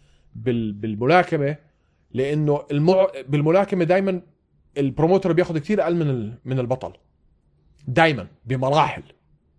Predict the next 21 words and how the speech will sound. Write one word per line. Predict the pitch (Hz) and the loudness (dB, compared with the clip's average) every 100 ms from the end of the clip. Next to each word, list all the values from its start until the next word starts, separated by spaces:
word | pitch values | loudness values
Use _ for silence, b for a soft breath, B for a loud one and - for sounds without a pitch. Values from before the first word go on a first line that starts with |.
| _ - | _ -6
البروموتر | 120 127 143 139 | -4 -2 -2 -2
بياخد | 135 135 131 | -2 -4 -4
أقل | 113 135 | -4 -4
من | 120 113 | -4 -6
البطل. | 104 101 92 | -6 -8 -4
هذا | 117 135 | -4 -2
دايمًا | 131 151 143 | 0 0 0
هي | 156 160 | -4 -2
هاي | 143 160 151 | 0 0 -2
الانتقاد | 139 139 143 180 160 | -4 -6 0 0 2
اللي | 147 | -2
الناس | 151 139 | -2 -4
عندهم | 139 139 | -4 -4
إياه | 143 143 | -2 -2
على | 131 | -2
اليو | 139 | -4
اف | 139 | -8
سي | - 147 147 b b | -4 -4 -6 b b
بدلًا | 151 143 139 117 | 0 2 0 -2
عن | 127 | -6
الملاكمة. | 123 117 104 92 | -6 -6 -8 -14